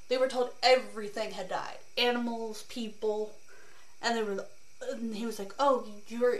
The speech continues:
<laughs> he literally said, "You idiot women are the only ones left." And I was like,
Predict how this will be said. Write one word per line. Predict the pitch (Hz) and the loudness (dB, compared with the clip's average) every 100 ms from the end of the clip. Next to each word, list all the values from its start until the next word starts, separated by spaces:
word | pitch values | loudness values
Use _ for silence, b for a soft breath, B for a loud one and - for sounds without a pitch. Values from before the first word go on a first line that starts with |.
| - | -2
<laughs> | - | -8
he | 214 202 277 | -4 4 8
literally | 262 233 | 10 10
said, | 220 202 202 | 6 0 0
"You | 226 208 | 0 0
idiot | 214 202 | 2 2
women | 208 196 180 | 2 2 -2
are | 190 | -2
the | 190 | -2
only | 180 | -2
ones | 185 185 202 | -4 -4 0
left." | 185 B B B - | 0 B B B 4
And | |
I | 370 320 | 8 8
was | 220 196 | 8 4
like, | 214 190 185 | 4 6 4